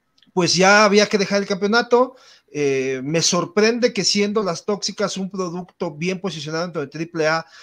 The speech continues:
al público, eh, asistente a la Triple Manía no le gustó. Eso fue de algo que sí se alcanzó a escuchar el abucheo para, para Flammer, que evidentemente, bueno, pues eso es un aplauso para ellas porque son rudas, pero, eh,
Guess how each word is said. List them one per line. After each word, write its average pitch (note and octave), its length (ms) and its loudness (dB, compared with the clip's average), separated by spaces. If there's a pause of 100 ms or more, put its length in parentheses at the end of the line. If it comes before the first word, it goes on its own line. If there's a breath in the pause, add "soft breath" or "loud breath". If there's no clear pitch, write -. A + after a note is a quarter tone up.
(140 loud breath)
al - 220 -6
público, E3+ 760 -4
eh, C3 220 -10
asistente D#3 560 -6
a D#3 60 -2
la C#3+ 100 -6
Triple B2 240 -12
Manía C#3+ 300 -6
no D3 120 -8
le D3 120 -6
gustó. D3 500 -6
Eso D#3+ 220 -8
fue E3+ 240 -2
de D3 200 -6
algo E3+ 380 -2
que - 80 -14
sí D3+ 140 -10
se E3+ 100 -10
alcanzó C3+ 320 -12
a D3+ 40 -8
escuchar D3 460 -10 (340 loud breath)
el C#3 220 -4
abucheo C3 760 -2
para, A2+ 920 -4
para A2+ 380 -6
Flammer, G3 460 2
que F#3+ 80 -4
evidentemente, B3 480 -4
bueno, C#4+ 260 0
pues - 160 -6
eso G3+ 160 -4
es A3+ 80 -10
un B3 100 -2
aplauso G#3+ 440 0
para D3+ 180 2
ellas G#3+ 260 -2
porque - 220 -16
son C#3+ 220 -8
rudas, C#4+ 540 -4 (520 loud breath)
pero, A3 560 6 (560 soft breath)
eh, E3 260 -2